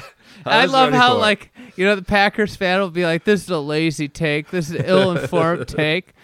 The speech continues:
Speaker 2: And it's like, well, no, like, there's twenty years of, of
Speaker 1: <laughs>
Speaker 2: N F L officiating data that says that the
Speaker 1: Yeah,
Speaker 2: Packers
Speaker 1: there's,
Speaker 2: are,
Speaker 1: like
Speaker 2: like, the least penalized team in the N F L. <laughs> And the play-, teams that play them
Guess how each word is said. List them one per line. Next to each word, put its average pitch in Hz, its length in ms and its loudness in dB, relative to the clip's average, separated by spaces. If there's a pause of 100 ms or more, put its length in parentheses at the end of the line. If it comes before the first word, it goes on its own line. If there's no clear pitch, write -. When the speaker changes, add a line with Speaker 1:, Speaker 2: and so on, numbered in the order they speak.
(200)
Speaker 2:
And 226 140 0
it's 240 180 -2
like, 214 240 2
well, 240 240 4
no, 240 280 2
like, 185 260 0
there's 202 240 -2
twenty 240 380 -2
years 214 420 -2
of, 170 240 -8
of 165 280 -2
Speaker 1:
<laughs> 156 40 -6
Speaker 2:
N 190 160 0
F 202 180 -2
L 185 200 4
officiating 170 720 -2
data 143 460 -4
that 151 100 -6
says - 400 -6
that 185 140 -14
the 180 140 -6
Speaker 1:
Yeah, 240 80 -10
Speaker 2:
Packers 185 580 -2 (100)
Speaker 1:
there's, 226 220 0
Speaker 2:
are, 208 60 6
Speaker 1:
like 214 80 6
Speaker 2:
like, 240 160 0
the 247 100 2
least 233 420 0
penalized 220 640 0
team 180 240 -4
in 175 80 -6
the 160 80 -4
N 160 160 -2
F 165 220 -6
L. 151 320 -2
<laughs> - 20 -20
And - 160 -4
the 180 160 -8
play-, 208 400 -6
teams 220 400 -8
that 208 160 -14
play 185 280 -2
them 156 220 -6